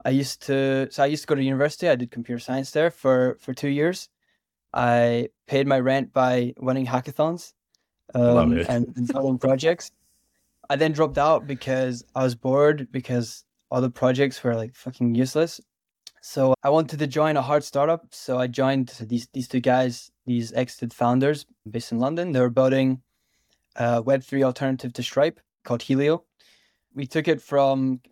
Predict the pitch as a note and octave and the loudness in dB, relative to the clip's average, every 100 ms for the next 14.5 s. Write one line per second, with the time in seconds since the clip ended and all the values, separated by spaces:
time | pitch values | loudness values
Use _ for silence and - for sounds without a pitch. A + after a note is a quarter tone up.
0 | - B2 A#2+ _ - C3+ - - _ _ | -6 -6 -6 _ -2 -2 -4 -16 _ _
1 | _ _ _ _ _ _ D3+ C#3+ - C3 | _ _ _ _ _ _ 2 2 0 -2
2 | C3 C#3 C3 B2 - C3 C3 B2 A#2+ _ | 2 0 0 -4 -4 -2 0 -2 -6 _
3 | - D3 C3 B2 A#2+ - B2+ B2 A#2+ _ | -8 -2 0 0 -2 0 2 4 2 _
4 | _ _ _ _ _ _ - B2+ B2+ B2 | _ _ _ _ _ _ -6 0 2 4
5 | A#2 - - C3 A#2+ C3 B2+ C#3 C#3 C3+ | 0 -4 -2 -2 -2 -4 -2 0 2 2
6 | - B2+ B2 A#2+ - B2 B2 A#2 A#2 B2 | 2 0 0 -2 -2 0 0 -2 -4 -4
7 | A2 C3 D#3 D3 D3 - - A#2 C3+ C3 | -2 -4 -2 -2 -2 -6 -18 -4 -2 0
8 | C#3 C3 C3+ B2+ C#3 C#3+ C#3 - - B2 | 2 2 4 2 2 2 0 -6 -4 -4
9 | - A#2+ A2+ B2+ B2+ B2 A#2+ A#2 G#2+ - | -4 -6 -4 0 2 2 0 0 -6 -6
10 | A#2 - C3+ B2+ B2 A#2+ A#2 - C3 - | -6 0 2 2 2 0 -4 -6 -4 2
11 | B2+ B2+ A#2+ B2 A#2 - _ _ _ - | 2 2 -2 -4 -6 -8 _ _ _ -2
12 | D3+ D3+ C#3 C3 B2+ A#2 B2 A#2 C3 C3 | 2 2 0 0 0 -2 -4 -4 -4 -2
13 | B2 - B2 C3 B2 A#2+ A#2+ A#2+ A#2+ A#2 | -4 -2 0 -2 -4 -2 0 0 -2 -6
14 | - B2 B2 A#2 A#2+ | -4 -4 -2 -6 -8